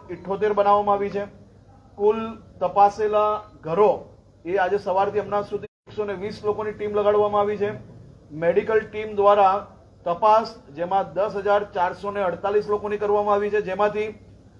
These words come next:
બસો ને અગિયાર લોકોને શરદીની દવા, એકોને બોતેર જણને તાવની દવા, પાણીના કારણે નાનું મોટું ચામડી પર કોઈ રોગ દેખાતો હોય કે કોઈ બી ઇમ્પેક્ટ દેખાતી હોય એવા એકસો ને અઠ્ઠાણું લોકોને દવા આપવામાં આવી છે આજે જ.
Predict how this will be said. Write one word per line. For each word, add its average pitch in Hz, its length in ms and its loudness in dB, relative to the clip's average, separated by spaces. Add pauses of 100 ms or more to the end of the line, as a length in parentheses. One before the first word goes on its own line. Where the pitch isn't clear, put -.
(100)
બસો 175 320 -4
ને 214 80 -2
અગિયાર 202 320 2
લોકોને 208 280 -2
શરદીની 202 460 -2
દવા, 202 320 4 (720)
એકોને 196 360 -4 (380)
બોતેર 180 440 2
જણને 202 360 0 (460)
તાવની 190 340 2
દવા, 208 280 6 (520)
પાણીના 208 380 -4
કારણે 208 320 -2
નાનું 196 280 -2
મોટું 202 240 0
ચામડી 202 360 -2
પર 214 240 -2 (200)
કોઈ 190 520 -2 (240)
રોગ 190 260 0
દેખાતો 196 360 0
હોય 202 140 0
કે 202 120 -10
કોઈ 196 220 -6
બી 190 160 -8
ઇમ્પેક્ટ 185 360 -8
દેખાતી 196 360 2
હોય 202 200 4
એવા 190 160 2
એકસો 190 280 -10
ને 196 80 -4
અઠ્ઠાણું 190 360 -6
લોકોને 196 280 -6
દવા 180 240 0
આપવામાં 190 400 -2
આવી 190 140 -4
છે 190 60 -4
આજે 185 240 -2
જ. 190 40 -8